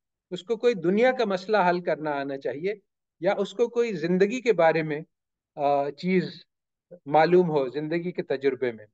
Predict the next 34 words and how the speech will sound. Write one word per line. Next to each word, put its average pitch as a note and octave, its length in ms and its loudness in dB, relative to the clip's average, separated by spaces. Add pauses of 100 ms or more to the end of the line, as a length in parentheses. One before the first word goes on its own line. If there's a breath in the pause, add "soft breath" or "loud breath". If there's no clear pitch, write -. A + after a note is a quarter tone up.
(680)
तो F3 400 -2 (920)
इसमें G#3+ 360 -4
हम A3 160 -4
लोग, A3+ 400 2 (140)
अ, E3+ 220 2
students G3 460 -8
को A3 400 2 (280)
ये F#3+ 220 4
सिखलाएं G3+ 640 0
कि G#3 320 -2 (360)
हम F3 120 -2
तुमसे G3 300 0
सवाल G3 340 4
पूछते G#3 320 -10
हैं A3+ 100 -8
तो G#3+ 80 -2
इसलिए A#3 400 -4
नहीं A3+ 180 -6
कि G#3 120 -4
हम G3 220 -4
तुम्हें G3+ 260 0
judge F3 320 4
करें D3 240 0
कि E3 80 -6
तुम E3 180 -10
अच्छे - 300 -2
हो F3 140 4
कि F3 120 -6
बुरे D3+ 220 -4
हो, E3+ 160 0
तुम D#3+ 160 -10
अक्लमंद D#3+ 500 -2
हो F3 80 0
कि D3+ 180 -4